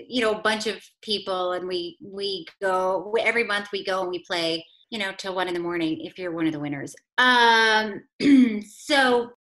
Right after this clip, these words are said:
yeah, I play. And then now during the lockdown, I've been playing online with my friends. We do, somehow somebody set it up where we're on Zoom and we're also playing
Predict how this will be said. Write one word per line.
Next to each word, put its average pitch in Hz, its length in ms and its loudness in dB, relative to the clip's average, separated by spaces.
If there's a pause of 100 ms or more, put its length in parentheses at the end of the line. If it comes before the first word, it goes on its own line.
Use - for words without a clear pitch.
(140)
yeah, 285 260 0
I 254 80 2
play. 240 520 2
And 247 140 2
then 247 160 2
now 269 440 4 (260)
during 262 260 0
the 233 80 0
lockdown, 185 480 -2
I've 175 80 -8
been 180 240 -8
playing 180 360 -2
online 180 560 -4
with 175 180 -6
my 170 260 -2
friends. 170 640 -4
We 220 180 -6
do, 233 560 6 (140)
somehow 247 640 0
somebody 214 420 -4
set 208 240 -6
it 202 120 -4
up 190 160 -4
where 185 100 -10
we're 170 220 -8 (320)
on 233 340 -2
Zoom 202 540 0 (100)
and 190 160 -8
we're 180 140 -6
also 185 640 0 (140)
playing 175 500 -2